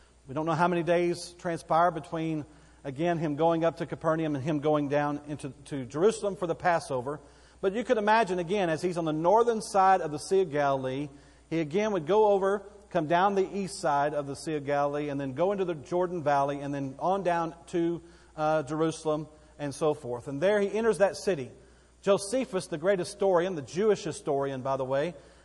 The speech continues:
uh, says that during the Passover, Jerusalem could be as large or as an, an influx of three, three million people. Uh, as many as two hundred and fifty thousand males would come to Jerusalem, uh, for the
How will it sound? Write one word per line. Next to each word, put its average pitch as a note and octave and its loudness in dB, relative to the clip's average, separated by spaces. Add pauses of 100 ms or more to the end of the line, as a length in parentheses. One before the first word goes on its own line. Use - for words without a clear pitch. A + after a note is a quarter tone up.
uh, D3 2
says F3+ 2
that D#3+ 0 (200)
during G#3 2
the G#3 0
Passover, F#3 4
Jerusalem E3 0 (380)
could D3 -4
be F#3+ 2
as D3+ -2
large E3+ 6
or C#3 0
as C3+ -8
an, D#3 -4
an E3+ -6
influx G3+ 0
of D3 -2 (200)
three, G#3+ -2 (560)
three A3 -2
million G3 0
people. D#3 -8 (560)
Uh, D3 -4
as E3+ 0
many G#3 -2
as E3+ -2
two B3 -6
hundred G3+ 0
and D3+ -8 (100)
fifty A3 -2
thousand D3 -2 (340)
males C#3 0
would C3+ -8
come F#3 -2
to A3 -4
Jerusalem, D3 -4 (420)
uh, C#3+ 2
for F#3 4
the D#3+ 0